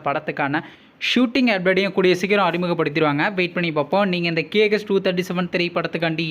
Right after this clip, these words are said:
எவ்வளவு ஆவலா வெயிட் பண்றீங்கன்னு மற்றும் உலகநாயகன் கமல்ஹாசன் சார் அவருடைய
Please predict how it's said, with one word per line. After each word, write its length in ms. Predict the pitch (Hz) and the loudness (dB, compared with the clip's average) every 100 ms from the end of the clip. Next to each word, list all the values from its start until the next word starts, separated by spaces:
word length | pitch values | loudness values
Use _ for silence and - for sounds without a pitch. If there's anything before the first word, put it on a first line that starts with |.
| 151 | -2
எவ்வளவு 220 | 180 185 | 0 0
ஆவலா 240 | 165 165 170 | 0 0 0
வெயிட் 200 | 156 156 170 | -2 -4 -4
பண்றீங்கன்னு 600 | 151 143 143 139 139 196 - - - - - 165 | -4 -4 -2 0 0 -4 -8 -18 -16 -14 -10 -4
மற்றும் 300 | 147 170 175 180 - - | -2 -2 -4 -6 -14 -4
உலகநாயகன் 520 | 160 180 180 175 175 165 | -2 0 -2 -2 -6 -6
கமல்ஹாசன் 560 | 151 170 165 160 160 156 | -4 -4 -2 -2 -2 -2
சார் 140 | 151 | 0
அவருடைய 220 | 139 135 | 0 0